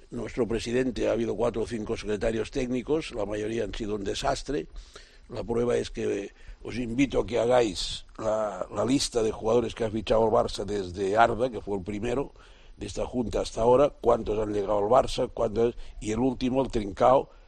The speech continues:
que resulta que ha costado treinta y un millones y, y, y Méndez se lleva siete. Entonces, eh,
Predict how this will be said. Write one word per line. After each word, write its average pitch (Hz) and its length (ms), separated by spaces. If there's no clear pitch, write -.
que 107 360
resulta 104 560
que 104 260
ha 104 80
costado 110 560
treinta 110 320
y 113 60
un 113 120
millones 117 420
y, 98 380
y, 95 640
y 151 80
Méndez 143 340
se 123 140
lleva 117 220
siete. - 440
Entonces, 113 460
eh, 104 240